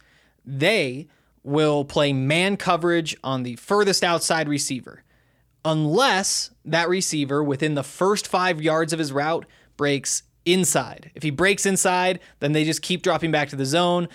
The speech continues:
They take a peek at the next most outside receiver, see if that's coming toward him. Um, and the reason they just let that receiver go inside is because that's where your help is. You have your free safety in the middle of the field who's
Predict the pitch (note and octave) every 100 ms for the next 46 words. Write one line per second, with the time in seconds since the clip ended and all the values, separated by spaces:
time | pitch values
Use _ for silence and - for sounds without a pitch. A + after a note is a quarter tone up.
0 | - - C3+ E3+ D#3 C#3+ F3 D#3+ D#3+ -
1 | C3+ C3+ F3 - F3 E3+ E3 E3 D#3 E3
2 | C#3+ C#3 D3+ C#3+ C#3 D#3+ D3 D3 D3 -
3 | D3 C3 - E3+ D#3+ D#3+ D3+ - - -
4 | C3 B2+ B2 A#2 - _ - D3 C#3+ C#3+
5 | C#3 - - - - D3+ E3 A3 G#3+ G3+
6 | F#3+ E3+ - D3 E3 F#3+ F#3 D#3+ D3 E3+
7 | D#3 D3 C3+ B2+ G3 G#3 D#3+ C#3+ C#3+ C#3+
8 | F3 E3 D#3+ E3+ E3 B3 B3 - - -
9 | C3+ D3 C#3+ C#3+ - G#3 - F#3+ F#3 E3+
10 | D3 D3 E3+ F3 D#3 D3+ D#3+ D#3 D3+ D3
11 | C#3 C3